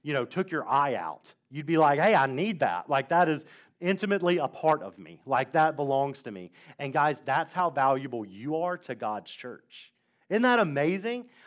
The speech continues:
Like, you belong. Do you know why? Do you know what you have to do to get that type of intimate belonging in the church? Do you know what you have to do? You have to know Jesus. That's it.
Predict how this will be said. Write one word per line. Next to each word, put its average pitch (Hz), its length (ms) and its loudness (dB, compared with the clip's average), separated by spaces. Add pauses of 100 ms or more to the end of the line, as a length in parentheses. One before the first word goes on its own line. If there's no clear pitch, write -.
(100)
Like, 170 260 4 (140)
you 143 320 -4
belong. 175 480 4
Do 139 60 -10
you 185 100 -6
know 233 160 2
why? 151 320 2
Do 160 80 -8
you 190 80 -4
know 226 80 4
what 220 200 2
you 190 80 -6
have 160 240 0
to 170 80 -6
do 135 300 -4 (300)
to 170 80 -4
get 131 340 -2
that 147 280 2
type 156 260 0
of 127 140 -6
intimate 143 500 -6
belonging 131 640 -4
in 143 120 -10
the 135 80 -10
church? - 460 -8 (320)
Do 131 60 -12
you 139 60 -4
know 160 100 4
what 170 140 -2
you 165 100 -4
have 160 180 2
to 156 100 -10
do? 165 200 -6 (680)
You 139 120 -8
have 156 240 2
to 165 80 -4
know 147 180 -2
Jesus. - 640 -16 (1200)
That's 175 180 -4
it. 226 400 2